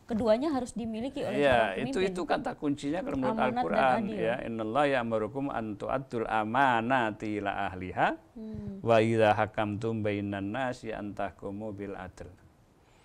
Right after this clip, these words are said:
Speaker 2: Ya, ini, ini kata kuncinya gitu. Amanat itu ya kepada yang berhak itu ya disampaikan.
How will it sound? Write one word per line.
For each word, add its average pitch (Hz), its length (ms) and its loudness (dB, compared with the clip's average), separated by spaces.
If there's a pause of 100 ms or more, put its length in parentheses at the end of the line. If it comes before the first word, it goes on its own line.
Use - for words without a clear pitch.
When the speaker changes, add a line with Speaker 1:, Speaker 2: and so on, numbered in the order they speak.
(280)
Speaker 2:
Ya, 95 300 -8 (220)
ini, 135 260 2
ini 160 160 2
kata 131 340 2
kuncinya 117 600 -8 (160)
gitu. 95 320 -16 (1000)
Amanat 135 640 2
itu 151 180 -2
ya 262 220 2
kepada 123 1120 4
yang 123 320 -2
berhak 117 480 0
itu 139 240 -4
ya 214 80 -2
disampaikan. 131 880 -8